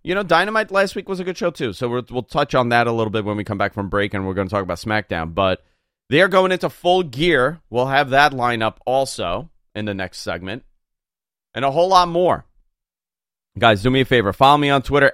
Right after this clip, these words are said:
at Andrew Zarian. When we get back from break, we're gonna talk about SmackDown, Full Gear, and everything else that's happening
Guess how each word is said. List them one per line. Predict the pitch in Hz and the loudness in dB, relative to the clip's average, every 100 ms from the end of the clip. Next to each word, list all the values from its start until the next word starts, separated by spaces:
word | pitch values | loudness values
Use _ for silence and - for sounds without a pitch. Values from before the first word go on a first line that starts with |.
| - | 4
at | 170 196 - | 4 4 0
Andrew | 175 170 151 | -4 -4 -6
Zarian. | 135 104 143 156 151 | -6 -4 -2 -2 -4
When | 131 | -6
we | 135 | -2
get | 135 131 - | 0 0 4
back | 165 185 185 | 6 6 4
from | - 135 | -4 -6
break, | 120 156 | -4 -4
we're | 131 | -4
gonna | 123 | -8
talk | 120 135 | -4 -4
about | 123 | -4
SmackDown, | - 165 185 - 185 185 185 - _ _ _ _ | -2 0 0 2 2 2 0 -6 _ _ _ _
Full | - 214 202 | 2 4 4
Gear, | 175 185 185 | 2 2 2
and | 117 123 | 2 0
everything | 135 139 135 | 0 -2 -2
else | 131 120 | -2 -2
that's | 117 - | -4 -2
happening | 113 110 110 104 | -2 0 -4 -8